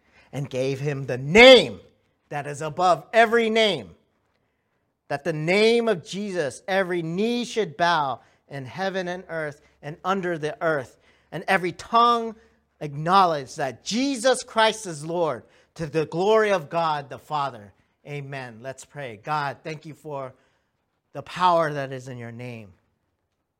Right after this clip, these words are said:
That you yourself, because you loved the world, humbled yourself, even though you were God, became us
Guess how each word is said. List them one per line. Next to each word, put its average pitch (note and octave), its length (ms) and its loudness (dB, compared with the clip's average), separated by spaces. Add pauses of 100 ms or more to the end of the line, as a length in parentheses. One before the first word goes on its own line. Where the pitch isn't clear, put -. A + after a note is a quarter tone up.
(2750)
That D3+ 340 -10
you G#3+ 680 -6 (600)
yourself, D#3+ 600 -14
because E3+ 380 -16
you F#3 120 -12
loved E3+ 260 -10
the E3+ 100 -10
world, D#3+ 440 -10
humbled F#3+ 520 -14
yourself, C#3+ 560 -16 (440)
even G3+ 320 -10
though F3+ 160 -6
you D#3+ 200 -12
were E3+ 200 -12
God, F3 600 -12 (520)
became F#3 720 -12 (340)
us - 520 -12